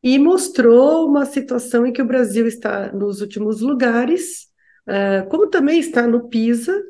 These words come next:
né? O que tem de diferente agora, Toledo, é que, assim, o que, qual que é a notícia, vai, é, dessa, dessa avaliação? São duas.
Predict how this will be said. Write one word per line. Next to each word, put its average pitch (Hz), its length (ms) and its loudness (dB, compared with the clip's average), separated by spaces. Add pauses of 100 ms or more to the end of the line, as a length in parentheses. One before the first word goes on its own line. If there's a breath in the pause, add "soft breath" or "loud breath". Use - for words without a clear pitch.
né? 214 240 -10 (400 loud breath)
O 269 140 -4
que 494 200 -6
tem 403 180 2
de - 100 -16
diferente 233 540 0
agora, 214 500 0
Toledo, 202 640 -2
é 214 140 -4
que, 220 480 2
assim, 196 240 -6
o 196 80 -6
que, 285 320 -10
qual 294 160 -10
que 320 80 -6
é 320 60 0
a - 20 2
notícia, 226 800 -2
vai, 185 260 -6 (320)
é, 180 380 -4
dessa, 185 480 -2
dessa 190 260 -2
avaliação? 185 760 -2 (440 soft breath)
São 339 320 4
duas. 202 580 4